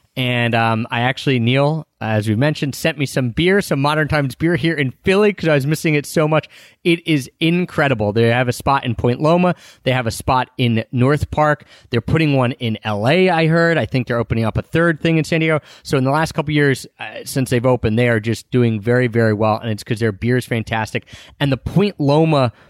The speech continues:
the, the one thing I was really disappointed that Heather wasn't feeling well, not 'cause she couldn't drink it. I mean, obviously I would want her to taste it as well,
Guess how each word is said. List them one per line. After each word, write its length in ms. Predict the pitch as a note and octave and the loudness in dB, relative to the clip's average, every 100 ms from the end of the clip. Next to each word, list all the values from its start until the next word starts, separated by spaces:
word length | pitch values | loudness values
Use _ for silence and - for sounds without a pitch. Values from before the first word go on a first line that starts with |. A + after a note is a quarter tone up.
| _ _ _ | _ _ _
the, 240 | C3 C#3 C3 | -4 -2 0
the 120 | B2 | 0
one 160 | D3+ E3+ | 2 0
thing 120 | E3+ | 0
I 60 | |
was 140 | C3+ C#3 | 0 2
really 100 | B2+ | 0
disappointed 460 | A#2 - C3 A#2 | -2 -2 0 0
that 100 | A2+ | -2
Heather 220 | - B2+ A2+ | -2 0 0
wasn't 260 | G#2+ G2+ | 0 -4
feeling 320 | - G3 A3 | 2 4 4
well, 160 | C#3+ B2 | 2 2
not 220 | C3+ D3+ | 0 -2
'cause 140 | - C#3 | -6 -6
she 100 | B2+ | -4
couldn't 240 | B2 G2 | -2 -2
drink 340 | F2+ C#3+ C3 G#2 | 0 0 0 -2
it. 100 | G#2 | -4
I 60 | |
mean, 140 | G#2 G2+ | -4 -4
obviously 320 | G2 F2+ G2+ | -6 -6 -8
I 40 | |
would 100 | F2+ | -6
want 160 | G2 F#2 | -6 -6
her 60 | F2+ | -6
to 40 | |
taste 300 | - G2 - | -4 -6 -8
it 80 | F2+ | -10
as 160 | F2+ | -8
well, 340 | A2 G3 F3 | -2 2 2